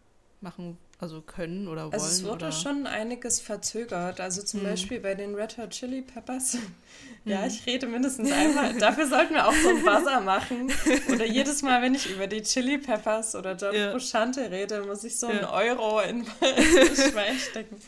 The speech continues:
Speaker 2: Ähm, aber die wollten eigentlich auch letztes Jahr schon ein Album rausbringen
Speaker 1: Hm.
Speaker 2: und wegen Corona konnten die irgendwie nicht ins Studio und nicht richtig
Speaker 1: Hm.
Speaker 2: aufnehmen.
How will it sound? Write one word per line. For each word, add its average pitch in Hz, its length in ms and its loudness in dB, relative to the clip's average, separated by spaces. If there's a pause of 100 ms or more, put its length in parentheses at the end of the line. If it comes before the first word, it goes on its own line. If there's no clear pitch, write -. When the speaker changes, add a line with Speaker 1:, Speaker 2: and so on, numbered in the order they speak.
(600)
Speaker 2:
Ähm, 175 180 -2
aber 196 160 0
die 185 160 -4
wollten 233 280 2
eigentlich 247 400 -4
auch 226 180 -4
letztes 220 480 -6
Jahr 214 220 0
schon 214 240 -6
ein - 60 -4
Album 233 360 -2
rausbringen 190 680 -2
Speaker 1:
Hm. 190 60 -4
Speaker 2:
und 185 180 -6
wegen 208 240 -8
Corona 214 580 -4
konnten 214 400 -10
die 185 140 -10
irgendwie 190 280 -10
nicht 208 200 -10
ins 202 200 -10
Studio 226 540 -10
und 220 140 -8
nicht 208 180 -14
richtig 185 320 -6
Speaker 1:
Hm. - 60 -8
Speaker 2:
aufnehmen. 190 680 -8